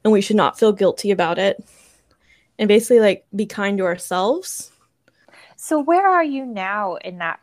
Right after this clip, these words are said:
Speaker 2: process? Because it, it sounds like it can be kind of slow and irritatingly so <laughs> of, of, like,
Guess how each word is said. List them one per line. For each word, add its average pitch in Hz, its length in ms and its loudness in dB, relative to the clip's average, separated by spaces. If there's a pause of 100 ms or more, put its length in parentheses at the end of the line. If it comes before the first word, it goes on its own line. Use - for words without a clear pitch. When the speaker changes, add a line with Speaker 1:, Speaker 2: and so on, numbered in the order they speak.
Speaker 2:
process? - 640 -10 (100)
Because 208 280 -8
it, 208 220 -2
it 240 160 -8
sounds 339 340 -2
like 302 200 0
it 277 200 -6
can 226 260 -6
be 220 280 -6
kind 202 420 -4
of 202 120 -8
slow 185 760 0
and 190 360 0 (880)
irritatingly 269 840 0
so 349 500 2 (180)
<laughs> - 160 0
of, 294 280 -2 (280)
of, 226 260 -4
like, 214 320 0